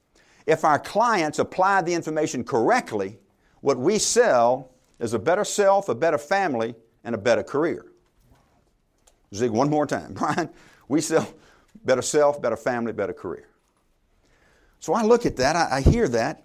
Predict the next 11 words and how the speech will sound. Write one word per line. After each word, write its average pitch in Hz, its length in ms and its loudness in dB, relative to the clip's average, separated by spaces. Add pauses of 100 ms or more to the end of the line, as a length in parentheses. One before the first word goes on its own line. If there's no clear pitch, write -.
(120)
I 139 80 -4
look 175 220 0
back 180 380 -4 (560)
six 202 340 -2
years 170 220 -2
prior 202 420 -4
when 165 100 -2
I 156 40 0
read 160 240 0
this 156 140 -4
book. 208 420 -6